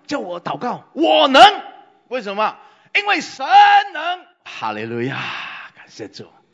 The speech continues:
我不能的，神能，神可以帮助，神已经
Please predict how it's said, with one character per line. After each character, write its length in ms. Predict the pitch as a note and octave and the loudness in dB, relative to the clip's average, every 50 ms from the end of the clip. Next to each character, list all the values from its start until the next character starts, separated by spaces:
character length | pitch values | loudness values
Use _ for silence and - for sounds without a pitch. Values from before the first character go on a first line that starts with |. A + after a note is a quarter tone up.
| _ _ _ _ _ _ _ _ | _ _ _ _ _ _ _ _
我 160 | G#2+ G2+ G2 | -12 -12 -10
不 160 | - F3+ G#3 | -8 -6 -6
能 280 | F3+ D3 B2 B2+ D#3 D3+ | -4 -4 -4 -6 -6 -10
的， 180 | C#3+ - - _ _ _ _ _ _ _ _ _ | -12 -16 -20 _ _ _ _ _ _ _ _ _
神 340 | _ - - - G2+ A#2 B2 | _ -18 -14 -12 -10 -10 -10
能， 240 | A#2+ F#2+ F#2 G#2 B2 | -10 -10 -12 -16 -18
神 180 | - C3 C3 F3 | -18 -18 -16 -14
可 80 | G3 | -14
以 60 | C#3+ | -12
帮 240 | C3+ - F3+ F3+ F#3 | -10 -10 -10 -10 -10
助， 180 | F3+ G3 D#3+ - - - _ | -10 -10 -12 -12 -14 -20 _
神 220 | - - A#3+ D4 | -10 -10 -10 -10
已 180 | C#4 B3 G#3+ F#3+ | -10 -10 -12 -12
经 280 | - C#4 C4+ C#4+ C4+ | -12 -14 -16 -16 -18